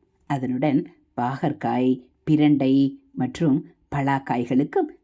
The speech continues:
தனி முக்கியத்துவம் உண்டு. இதற்கு ஒரு புராண கதையும் உள்ளது. அமாவாசை விரத சமையல் மற்றும் அமாவாசை தர்ப்பணம் கொடுக்கும்போது அந்தணருக்கு கொடுக்கும் பொருட்களில் வாழைக்காய்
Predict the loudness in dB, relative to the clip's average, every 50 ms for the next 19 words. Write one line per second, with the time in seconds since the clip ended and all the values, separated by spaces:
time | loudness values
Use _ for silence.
0 | _ _ -14 -12 -10 -4 -2 -2 0 0 -2 -4 -2 -4 -4 -2 -2 -2 -2 0
1 | -2 -2 -2 -2 -4 -4 _ _ _ _ _ _ _ _ _ _ _ _ _ -4
2 | -4 -4 -4 -6 -6 -2 0 2 2 2 0 -6 -14 -12 -6 -2 -2 -2 -2 -4
3 | -4 -4 -2 -2 -2 -4 -4 -6 -6 -6 -6 -6 -4 -4 -4 -4 -4 -4 -6 -6
4 | -4 -4 -4 -4 -6 -6 -8 _ _ _ _ _ _ _ _ _ _ _ _ _
5 | -8 -4 -2 0 0 0 0 0 -2 -4 -4 -4 -6 -4 -4 -4 -2 -2 -2 -4
6 | -4 -6 -6 -4 -4 -2 -2 0 0 -2 -4 -4 -2 0 0 0 0 -2 -4 -12
7 | _ _ _ -6 -4 -4 -4 -4 -4 -4 -4 -4 -4 -6 -10 -10 -10 -10 -12 -10
8 | -8 -6 -4 -4 -4 -4 -6 -8 -8 -6 -6 -6 -2 0 0 0 0 -2 -4 -6
9 | _ _ _ _ -10 -8 -6 -6 -6 -4 -4 -4 -4 -6 -6 -8 -6 -4 -4 -4
10 | -2 -4 -6 -4 -4 -4 -4 -4 -4 -4 -2 -2 0 0 -2 -2 -6 _ _ _
11 | -12 -8 -6 -6 -4 -4 -4 -4 -6 -6 -4 -4 -2 -2 -2 -4 -6